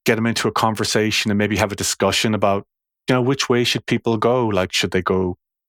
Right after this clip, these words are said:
you know, Open A I? Should they go Azure? Should they go with someone like Webio? Like, what are the trade-offs for people here? Um, I think it'd be a good conversation. We,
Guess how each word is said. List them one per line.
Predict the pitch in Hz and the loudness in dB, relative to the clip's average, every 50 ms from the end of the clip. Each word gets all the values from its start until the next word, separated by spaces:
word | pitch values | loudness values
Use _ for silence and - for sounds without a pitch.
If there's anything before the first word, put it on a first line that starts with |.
| _ _ _ _ _ _ _ _ _ _ _ _ - | _ _ _ _ _ _ _ _ _ _ _ _ -2
you | - 185 | 0 0
know, | 175 90 95 - _ _ _ _ _ _ _ _ _ _ _ _ _ _ _ _ | 0 0 -2 -4 _ _ _ _ _ _ _ _ _ _ _ _ _ _ _ _
Open | - 110 101 - 104 - | 2 2 4 4 2 2
A | 90 92 | 4 4
I? | 110 131 139 135 131 131 131 123 | 4 4 4 2 2 2 0 0
Should | 117 - - 107 - - | -2 -2 -4 -4 -4 -2
they | 101 98 98 92 90 90 90 _ _ _ _ - | -2 -2 0 -2 -2 -4 -8 _ _ _ _ -4
go | - 95 95 95 90 | 0 0 0 0 0
Azure? | 92 101 107 110 - - 117 110 110 110 110 107 107 | 2 2 2 2 0 0 -2 0 0 0 0 0 0
Should | - - 107 95 | 0 -2 -2 0
they | - 92 | -2 -2
go | - 104 101 101 | 0 2 2 2
with | 98 98 92 - | 2 0 0 0
someone | - 113 101 98 98 95 | 0 0 0 0 0 0
like | 90 90 90 - | 0 -2 -2 0
Webio? | 101 107 117 117 117 117 117 117 117 113 113 113 110 _ - - - _ _ _ _ _ _ - | 2 2 2 2 0 0 0 2 2 0 0 -2 -4 _ -14 -20 -20 _ _ _ _ _ _ -4
Like, | - 113 104 - - | 0 0 0 0 2
what | 117 120 131 139 | 2 2 2 2
are | 135 | 0
the | 117 120 | -2 -2
trade-offs | - - - 117 113 117 110 110 104 110 - - | -2 0 0 2 2 2 0 0 -2 -2 -4 -4
for | - - 104 90 | -4 -4 -6 -4
people | - - 101 101 - 101 101 | -2 -2 -2 -2 -2 -4 -2
here? | 92 95 92 90 101 101 - _ _ _ _ _ _ _ _ _ _ - | -2 -2 -2 -2 -2 -4 -8 _ _ _ _ _ _ _ _ _ _ 0
Um, | 98 98 95 95 95 92 92 95 98 - _ _ _ _ _ _ - | 2 2 2 2 2 0 -2 -4 -6 -10 _ _ _ _ _ _ -2
I | 147 | 0
think | 156 143 113 | 0 2 0
it'd | 104 - | 0 0
be | 107 98 | 0 0
a | |
good | - 117 101 - | 0 0 -2 -2
conversation. | - - 104 92 90 98 - - - 95 95 - - 107 | 0 0 0 0 0 -2 -2 0 0 0 0 0 -2 -2
We, | 101 101 101 104 | -2 -2 -2 -4